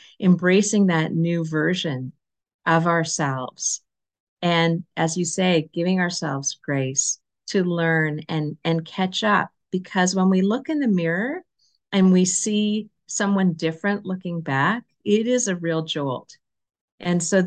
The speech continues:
when we go through those kinds of changes, we have to get used to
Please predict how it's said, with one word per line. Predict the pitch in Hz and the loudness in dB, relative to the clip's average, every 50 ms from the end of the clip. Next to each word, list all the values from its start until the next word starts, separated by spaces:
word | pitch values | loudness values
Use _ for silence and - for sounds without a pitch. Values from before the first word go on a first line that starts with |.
| 190 - | 0 -4
when | - 190 190 190 190 | 0 2 4 6 6
we | 190 220 262 277 | 6 4 4 2
go | 269 247 226 208 | 2 2 2 2
through | 202 - - 185 175 | 2 -2 -4 -2 0
those | 170 165 165 165 | 0 0 -2 -2
kinds | - - 165 165 165 165 160 | -6 -6 -6 -4 -4 -6 -8
of | 147 151 - | -10 -12 -10
changes, | - 160 151 156 170 180 185 160 139 127 123 - - _ _ _ _ _ _ _ _ _ _ _ _ - | -8 -4 -4 0 0 0 0 0 -2 0 -2 -2 -4 _ _ _ _ _ _ _ _ _ _ _ _ 0
we | 185 202 240 240 | 2 2 2 4
have | 226 220 208 214 | 2 0 -2 -2
to | - 185 | -4 0
get | 185 175 170 - | 0 0 0 0
used | 165 170 185 208 202 - - - - | -2 -2 -2 -2 -2 -4 -8 -8 -6
to | 175 165 165 160 156 160 160 | -4 -2 -2 0 -2 -4 -6